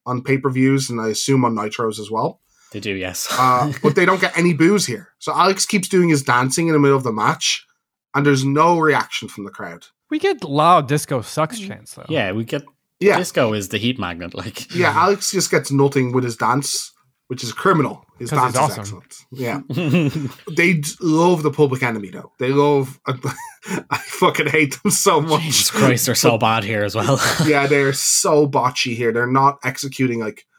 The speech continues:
Speaker 1: basic wrestling moves. This isn't criticism of them being, like, bigger guys and not being as athletic. Like, they're doing wrist locks lo-, wrong, you know? It's bad. They've gotten worse.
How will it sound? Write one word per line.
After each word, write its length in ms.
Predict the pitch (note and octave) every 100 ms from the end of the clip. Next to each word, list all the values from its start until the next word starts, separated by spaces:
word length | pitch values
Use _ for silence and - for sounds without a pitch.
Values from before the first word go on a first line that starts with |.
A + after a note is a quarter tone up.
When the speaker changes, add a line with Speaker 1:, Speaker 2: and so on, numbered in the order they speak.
| _ _ _ _ _
Speaker 1:
basic 540 | D#3 D#3 D#3+ - D#3 D3+
wrestling 440 | C#3 C3+ C#3 B2+
moves. 300 | A2+ G#2+ G#2+
This 220 | E3 D3
isn't 420 | E3 E3+ F3 - _ _ _ _ _ _ _
criticism 760 | F3+ E3 D3 D#3 D#3+ D3 D3+ D#3
of 100 | C3+
them 160 | C#3
being, 160 | C3 C3
like, 240 | A#2 -
bigger 260 | C3 B2 B2
guys 500 | A#2+ A2+ A2+ A2+ A2
and 60 |
not 140 | A2 G2+
being 180 | A2 G#2+
as 120 | A2
athletic. 540 | G#2+ A2 G#2+ F#2+ - _ _ _ _ _
Like, 240 | B2+ B2+ -
they're 100 | C3+
doing 340 | D#3+ F3 C#3+ A2+
wrist 440 | G2+ A#2+ C#3 -
locks 400 | A2 - - -
lo-, 160 | G2 - _ -
wrong, 360 | G#2 F2+ E2+ F#2
you 100 | F#2+
know? 420 | G2 G2 B2 D3+ _ _ _ _ _ _
It's 300 | A2 G2 - - _
bad. 560 | G2 A2+ A#2+ G2+ F#2 F2
They've 280 | A#2+ C3 C3
gotten 360 | B2 A2+ G2+ F2
worse. 720 | F#2+ G#2 F2+ - - - -